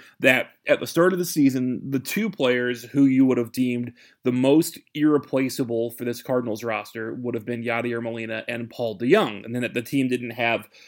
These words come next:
uh, any sort of established quality backups at those positions that you would have felt comfortable leaning on for an extended period of time. Obviously now, with both Molina and DeYoung,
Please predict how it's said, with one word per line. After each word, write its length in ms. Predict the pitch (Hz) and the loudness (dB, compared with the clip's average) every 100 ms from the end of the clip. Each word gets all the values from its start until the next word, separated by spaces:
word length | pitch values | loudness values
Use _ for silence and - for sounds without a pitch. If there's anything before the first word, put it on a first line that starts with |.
| _ - | _ -2
uh, 260 | 107 117 113 143 | 2 4 2 2
any 220 | 160 175 | 2 2
sort 300 | - 147 131 | 2 2 2
of 240 | 123 113 - - _ _ - | 0 -6 -16 -20 _ _ -8
established 800 | - - 127 131 139 135 - - | -6 0 2 2 2 0 -2 -8
quality 480 | - 135 135 139 135 | 2 6 6 6 4
backups 500 | 120 113 127 117 - | 2 0 0 -2 -2
at 240 | 120 123 135 | -4 -2 -2
those 220 | 131 - | -2 -2
positions 520 | 147 120 117 127 123 | -4 -4 -4 -6 -6
that 140 | 120 | -6
you 120 | 117 123 | -4 -4
would 120 | 120 | -4
have 80 | - | -2
felt 260 | 131 123 | -4 -4
comfortable 760 | - 226 262 - 139 123 120 - - _ | -4 -2 0 0 0 2 0 -2 -18 _
leaning 400 | - 147 180 165 | -2 2 4 2
on 200 | 131 127 | 2 0
for 200 | 127 131 | -2 -2
an 80 | 127 | -2
extended 320 | 127 123 123 | -4 -6 -8
period 320 | 113 113 110 110 | -6 -6 -6 -8
of 100 | - | -8
time. 380 | 156 110 98 - - | -6 -6 -10 -18 -6
Obviously 640 | 120 131 127 127 123 131 120 | -2 0 0 -2 -2 -4 -6
now, 240 | 107 117 | -4 -2
with 240 | 135 120 | -2 -2
both 260 | - 120 120 | 0 -2 -2
Molina 340 | 120 117 117 | -8 -6 -6
and 200 | 107 113 | -6 -6
DeYoung, 440 | 110 117 113 120 | -8 -8 -8 -8